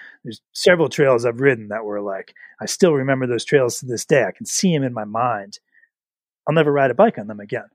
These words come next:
That helps, that, that drives away people that should be attracted to the conservation community.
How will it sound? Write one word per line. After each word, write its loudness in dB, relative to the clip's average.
That 2
helps, 2
that, 0
that 0
drives 0
away 4
people -6
that -8
should 0
be -2
attracted -2
to -6
the -8
conservation -8
community. -12